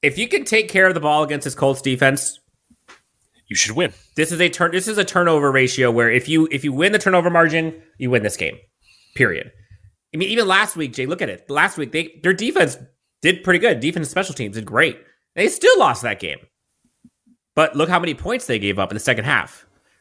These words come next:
Speaker 1: So, feast or famine. If the Chargers can sustain drives, if Justin Herbert can hold on to the ball, if the running backs can please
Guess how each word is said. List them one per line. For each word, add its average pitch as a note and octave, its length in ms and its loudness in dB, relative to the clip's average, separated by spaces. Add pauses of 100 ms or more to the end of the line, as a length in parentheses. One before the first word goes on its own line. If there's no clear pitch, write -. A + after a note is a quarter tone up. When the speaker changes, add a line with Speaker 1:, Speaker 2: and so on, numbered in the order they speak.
(640)
Speaker 1:
So, D3+ 380 2 (280)
feast B3 340 -4
or A#3 120 2
famine. A#2 480 0 (300)
If C3+ 100 -2
the D#3+ 80 0
Chargers G3+ 320 2
can E3 160 0
sustain F#3 480 -4
drives, D#3+ 400 2 (260)
if B2 220 -6
Justin D3+ 300 0
Herbert C#3+ 260 2
can A2+ 160 -2
hold D3+ 200 2
on D#3 140 4
to D#3 60 0
the D3+ 80 -2
ball, A#2+ 240 6
if G#2+ 260 -4 (240)
the G#2+ 80 -8
running A2+ 220 -2
backs A#2 240 0
can F#2+ 180 -8
please A#2 580 -2